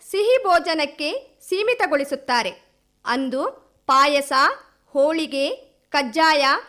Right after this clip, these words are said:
ಇಂತಹ ತುಪ್ಪ ಮತ್ತು ಬೆಲ್ಲ ಸೇರಿಸಿ ಮಾಡುವ ತಿನಿಸುಗಳನ್ನು ಮಾಡಿ ಸೇವಿಸುತ್ತಾರೆ. ಪರಸ್ಪರ ಉಡುಗೆಗಳನ್ನು ಕೊಡುವುದು, ನವವಿವಾಹಿತರು ತವರಿಗೆ ಹೋಗುವುದು ಇಂತಹ ಕ್ರಮಗಳು ನಡೆಯುತ್ತವೆ.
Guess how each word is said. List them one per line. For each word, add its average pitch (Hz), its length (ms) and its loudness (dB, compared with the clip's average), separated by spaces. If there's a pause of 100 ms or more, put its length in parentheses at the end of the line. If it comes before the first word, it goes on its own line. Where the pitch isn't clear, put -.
(180)
ಇಂತಹ 480 480 0 (520)
ತುಪ್ಪ 453 260 -2 (160)
ಮತ್ತು 359 320 -4
ಬೆಲ್ಲ 277 300 -2 (120)
ಸೇರಿಸಿ 302 400 -6
ಮಾಡುವ 254 420 -2 (480)
ತಿನಿಸುಗಳನ್ನು 320 680 -2
ಮಾಡಿ 262 380 -2 (360)
ಸೇವಿಸುತ್ತಾರೆ. 285 760 -2 (540)
ಪರಸ್ಪರ 269 500 -4 (420)
ಉಡುಗೆಗಳನ್ನು 392 720 0
ಕೊಡುವುದು, 277 520 -4 (420)
ನವವಿವಾಹಿತರು 330 1000 2 (400)
ತವರಿಗೆ 480 540 2
ಹೋಗುವುದು 294 520 -4 (380)
ಇಂತಹ 330 360 0 (100)
ಕ್ರಮಗಳು 285 540 -2 (160)
ನಡೆಯುತ್ತವೆ. 302 600 -4